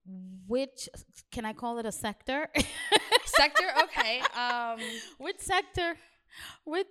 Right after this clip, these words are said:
Speaker 1: wh-, what resonates, like, which lifestyle or which sector of the lifestyle resonates with you the most?
Speaker 2: Um, I would say B D S M,
Speaker 1: Mm.
Speaker 2: and I am
Speaker 1: What is that?
Speaker 2: B D S M is,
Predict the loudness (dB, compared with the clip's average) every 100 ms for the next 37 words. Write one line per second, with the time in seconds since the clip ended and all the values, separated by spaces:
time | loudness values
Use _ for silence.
0 | -8 -8 -6 -8 -4 -2 -2 -6 _ _
1 | -14 0 2 2 -2 -4 -6 -4 -4 -4
2 | -8 _ _ _ _ -14 -14 -16 -10 -6
3 | -6 -6 -6 -6 -6 -6 -4 -4 -6 -6
4 | -8 -10 -14 -14 -18 _ _ _ -12 -10
5 | -6 -4 -6 -4 -4 -4 -6 -10 -6 -6
6 | -4 -6 -8 -10 -10 -12 -14 -12 -10 -8
7 | -8 -10 -16 -16 -10 -6 -6 -6 -8 -12
8 | -10 -2 -2 -2 -8 -10 -10 -12 -12 -12
9 | -14 -16 -16 -12 -12 -12 -12 -10 -10 -10
10 | -8 -8 -8 -10 -8 -8 -6 -2 -2 -2
11 | -6 -10 -10 _ _ _ _ _ _ _
12 | _ -6 -6 -4 -8 -8 -6 -4 -6 -10
13 | -16